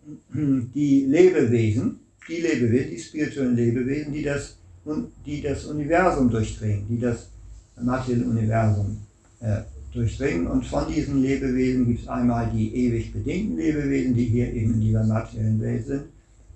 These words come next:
und die ewig befreiten Lebewesen. In der spirituellen Welt ist auch eine Masse von Lebewesen. Ne? Alles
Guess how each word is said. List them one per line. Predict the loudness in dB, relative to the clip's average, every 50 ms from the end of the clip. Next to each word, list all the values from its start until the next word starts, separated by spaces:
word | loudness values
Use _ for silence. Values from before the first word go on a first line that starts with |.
| -16 -10
und | -4 -4 -2 -2 -2
die | -2 -2 -2 -2 -2 -6 -14 -20 -10 -4
ewig | -2 0 0 0 0 0 -2 -4 -6 -12
befreiten | -12 -12 -6 0 4 4 4 4 4 4 6
Lebewesen. | 6 6 6 4 4 2 2 2 0 0 -2 -4 -10 -10 -6
In | -2 -2
der | 0 -2
spirituellen | -2 -4 -4 -4 -2 -2 -2 -2 -4 -4 -2 0
Welt | 2 2 2 0
ist | -2 -6 -6 -6
auch | -6 -6 -8 -10 -14 -20 _ _ _ _ -10
eine | -4 -2 0 0 0 -2 -4 -4 -6 -6 -6
Masse | -6 -6 -6 -6 -6 -6 -6 -6
von | -6 -4 -4 -2 -2
Lebewesen. | 0 0 0 0 0 0 0 0 -2 -2 -2 -4 -4 -6 -10 -16 _ _ _ _ -6
Ne? | -4 -4 -2 -2
Alles | 2 4 4 6 4 4 0 -6